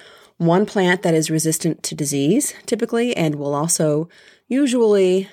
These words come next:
have an increased fruit production. And the other will produce delicious fruit for you. So we add these together, and we get the best of both worlds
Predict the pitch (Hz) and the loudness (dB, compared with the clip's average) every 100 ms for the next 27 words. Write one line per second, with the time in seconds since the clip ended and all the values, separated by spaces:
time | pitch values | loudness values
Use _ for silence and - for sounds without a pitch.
0 | - 175 160 160 160 - 156 147 - 156 | -8 -4 -2 -2 -4 -8 -8 -6 -6 -6
1 | - - - - 165 - 143 139 - 180 | -6 -12 -12 -8 -8 -10 -10 -8 -8 -10
2 | 226 _ - - - _ _ _ - 220 | -10 _ -20 -20 -20 _ _ _ -2 0
3 | 220 247 415 254 294 - _ 214 214 208 | 2 2 2 0 -2 -8 _ 0 2 0
4 | - 202 190 170 175 - - 175 156 160 | -2 0 2 2 0 -4 -6 -2 -2 -2
5 | 165 - 240 240 - 127 85 - 160 _ | -6 -4 -4 -4 -6 -10 -10 -12 -16 _
6 | - - 135 135 151 175 160 151 202 233 | -12 -8 -6 -2 0 0 0 -4 -2 0
7 | 226 214 220 - - - _ _ 156 151 | 2 0 -4 -18 -20 -20 _ _ -4 -4
8 | 170 226 226 _ - 175 170 - 156 147 | 0 0 0 _ -4 0 0 -2 -4 -6
9 | - 220 220 214 | -2 2 2 0